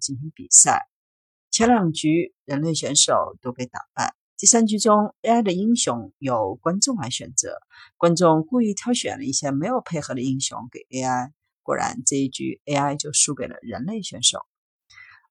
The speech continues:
Open A I File 官方的C T O表示，打赢《魔兽争霸》还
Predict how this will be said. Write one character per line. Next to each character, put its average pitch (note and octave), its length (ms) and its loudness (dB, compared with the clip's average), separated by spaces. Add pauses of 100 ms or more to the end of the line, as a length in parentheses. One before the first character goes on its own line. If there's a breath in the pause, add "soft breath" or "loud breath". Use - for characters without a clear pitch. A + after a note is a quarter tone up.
Open B3+ 240 6
A C4 180 4
I C4 200 8
File F3+ 420 4
官 G#3+ 240 0
方 A#3 120 -4
的 F#3+ 160 -2
C - 180 4
T - 180 -8
O A3+ 80 -2
表 - 260 -12
示， - 400 6 (220)
打 C3+ 180 8
赢 D#3+ 180 2
《魔 D#3 120 2
兽 F#3+ 140 -2
争 A3+ 260 0
霸》 B3 200 2
还 - 260 -14